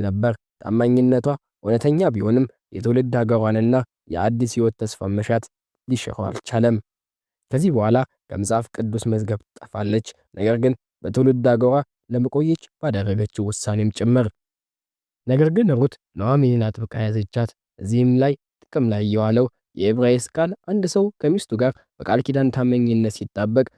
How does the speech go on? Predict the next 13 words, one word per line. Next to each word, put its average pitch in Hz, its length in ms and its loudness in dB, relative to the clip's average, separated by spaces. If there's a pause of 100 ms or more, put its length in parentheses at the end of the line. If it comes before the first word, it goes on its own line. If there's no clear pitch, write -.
(120)
ጥቅም 123 280 -2
ላይ 120 160 4
ከዋለው 104 380 -2
ጋር 101 180 -4
ተመሳሳይ 104 580 -4
ነው። 117 120 4 (420)
ጥልቅ 131 180 0 (280)
ቁርኝነትን 107 680 -2
ይገልጻል። 120 440 0 (1160)
ኑኃሚን 165 340 6 (180)
እንደገና 113 360 0 (340)
ኦርፋን 135 340 -2
ተከትላ 143 420 -2